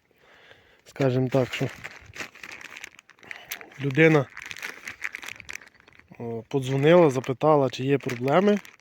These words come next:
якісь, і, о, м'яко кажучи, безкоштовно, ну, вирішила.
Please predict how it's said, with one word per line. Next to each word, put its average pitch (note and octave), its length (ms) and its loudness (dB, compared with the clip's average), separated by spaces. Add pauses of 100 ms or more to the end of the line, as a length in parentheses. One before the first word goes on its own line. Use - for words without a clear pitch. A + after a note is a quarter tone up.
(360)
якісь, D#3 540 -2
і, B2 140 -8 (260)
о, D3 60 -10 (840)
м'яко D#3 340 -2
кажучи, D3+ 360 -2
безкоштовно, C#3 640 -6 (100)
ну, C3 120 -8
вирішила. B2+ 680 -4